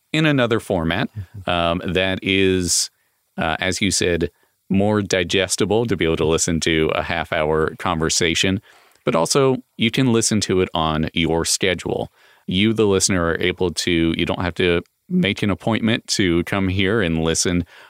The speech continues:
Fridays at noon or any of the weekend airings that we have of Walter Edgar's Journal. You can just pull it up and listen to it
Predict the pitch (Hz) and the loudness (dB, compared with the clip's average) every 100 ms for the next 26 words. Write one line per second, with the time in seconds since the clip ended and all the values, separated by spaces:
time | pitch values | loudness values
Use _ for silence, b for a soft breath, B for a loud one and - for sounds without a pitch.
0 | B - - 82 80 82 85 82 - 87 | B -14 -4 -2 0 0 0 -2 0 0
1 | 85 98 135 143 - _ 80 78 76 78 | 2 2 0 -2 -6 _ -4 -2 0 -2
2 | - - - 87 82 80 82 76 101 98 | -6 -12 -4 -2 0 0 -2 -2 -2 -2
3 | 104 87 87 87 - - - 87 82 82 | -2 -2 0 -2 -6 -18 -6 -2 0 0
4 | 85 - 80 76 80 71 - 76 73 69 | 0 0 -2 -2 -4 -2 -4 -2 -2 -4
5 | - 76 78 69 - 73 71 76 69 85 | -6 -4 -2 -2 -2 -4 -4 -4 -4 -2
6 | 80 90 B B B B - 139 131 127 | -2 -4 B B B B -2 0 0 -2
7 | - 123 120 107 101 - 95 95 - 90 | -2 0 2 2 -2 -2 0 0 0 -2
8 | 87 82 | 0 0